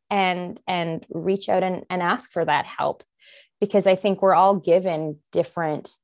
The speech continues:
skills and different strengths for a reason, because humans are pack animals, right? So we're, I think we're gifted with different skills so that we can share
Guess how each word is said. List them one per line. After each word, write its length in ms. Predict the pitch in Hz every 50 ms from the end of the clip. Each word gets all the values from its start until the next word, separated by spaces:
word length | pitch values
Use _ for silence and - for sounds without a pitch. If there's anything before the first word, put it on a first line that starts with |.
| _
skills 420 | - - - - 196 180 175 175 -
and 140 | 180 170
different 340 | 151 165 160 - 160 147 -
strengths 640 | - - - - - 208 208 202 170 - - - -
for 200 | - - 180 170
a 40 | 165
reason, 540 | 165 269 294 294 208 170 123 110 - - -
because 340 | - - _ 202 185 175
humans 460 | - - - 247 247 226 196 185 180 170
are 120 | 165 - _
pack 240 | - - 220 208 - - - -
animals, 580 | 214 240 220 185 165 160 156 131 98 - -
right? 320 | 190 180 175 202 120 - -
So 220 | - - 190 180
we're, 220 | 175 175 160 170 - _ _
I 220 | - 175 175 202 240
think 460 | 247 247 - 151 151 151 - - _ _ _ _ - - _ _ _ _ _
we're 140 | _ 185 196
gifted 520 | 180 - - 208 226 233 - - - 165 151
with 200 | 156 160 156 160
different 380 | - 180 160 - 165 151 -
skills 500 | - - - 226 220 202 180 175 170 -
so 160 | - - 180
that 160 | 170 170 156 -
we 120 | 165 165
can 200 | - - 175 165
share 680 | 160 - - - 170 180 180 175 160 160 - - 196